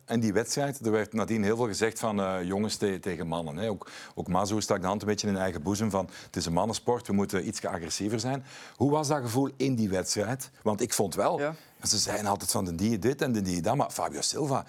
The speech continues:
Speaker 1: ja, die Verscharen, die hebben echt wel gewerkt en kilometers, eh, gelopen. Maar die opening was gewoon moeilijk te vinden. Maar die, die deden niet niks, hè?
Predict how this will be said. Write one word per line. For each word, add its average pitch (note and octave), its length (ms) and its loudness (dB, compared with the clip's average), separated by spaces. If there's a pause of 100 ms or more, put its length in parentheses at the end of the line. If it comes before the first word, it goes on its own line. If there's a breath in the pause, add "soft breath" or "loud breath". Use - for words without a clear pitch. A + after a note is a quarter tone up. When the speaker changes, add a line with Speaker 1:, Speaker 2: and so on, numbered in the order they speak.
(220 loud breath)
Speaker 1:
ja, E2+ 160 -2
die D2+ 100 -2
Verscharen, - 500 -2
die D2+ 100 -6
hebben - 180 -4
echt - 260 -2
wel F2+ 300 2 (220 loud breath)
gewerkt D#2+ 540 0
en - 140 -4
kilometers, G2 680 0
eh, E2+ 180 -2
gelopen. F2 520 0 (280 loud breath)
Maar - 140 -2
die - 160 -2
opening G3 300 2
was C#3+ 140 2
gewoon A#2 160 0
moeilijk G2+ 240 -2
te F2 60 -6
vinden. E2 340 -2
Maar D#2+ 120 -6
die, D#2+ 260 -2
die D#2 200 -4
deden F2+ 300 2
niet F#2+ 160 2
niks, G2 260 0
hè? G#2+ 140 -4